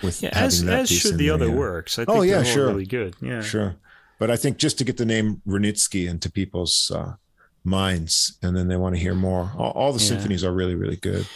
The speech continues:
Speaker 1: So.
Speaker 2: Yeah, we're interested in this project, and we have, uh, no, uh, <laughs> monetary reason to be. We're just genuinely interested.
Speaker 1: Yeah.
Speaker 2: So, <laughs> you know, we
Speaker 1: Yeah,
Speaker 2: want you to hear
Speaker 1: just
Speaker 2: these, these works. Give them
Speaker 1: think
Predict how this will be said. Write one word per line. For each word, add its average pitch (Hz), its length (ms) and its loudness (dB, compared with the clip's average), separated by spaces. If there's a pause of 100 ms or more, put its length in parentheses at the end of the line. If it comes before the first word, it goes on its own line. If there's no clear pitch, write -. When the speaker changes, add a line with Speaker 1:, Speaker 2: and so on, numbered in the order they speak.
Speaker 1:
So. - 260 -2
Speaker 2:
Yeah, 127 160 0
we're 170 240 0
interested 147 360 -2
in 120 60 0
this 113 140 -2
project, 107 480 -4
and 107 100 -2
we 110 100 -2
have, 110 360 -2
uh, 95 500 -2
no, 98 440 -2
uh, 92 320 -2 (140)
<laughs> - 160 -20
monetary 107 580 -2
reason 98 300 -2
to 95 100 -4
be. 87 200 -4
We're 98 120 -2
just 104 240 -4
genuinely 92 580 -2
interested. 85 400 -2
Speaker 1:
Yeah. 95 80 4
Speaker 2:
So, 98 240 0 (140)
<laughs> - 160 -10
you 156 180 -2
know, 110 180 -6 (520)
we 117 80 -2
Speaker 1:
Yeah, 120 40 0
Speaker 2:
want 110 140 0
you 104 60 -4
to 107 60 -2
hear 104 100 2
Speaker 1:
just 101 120 2
Speaker 2:
these, 90 220 -4
these 95 360 -2
works. 92 420 -4
Give 107 200 -6
them 117 80 -4
Speaker 1:
think 107 120 0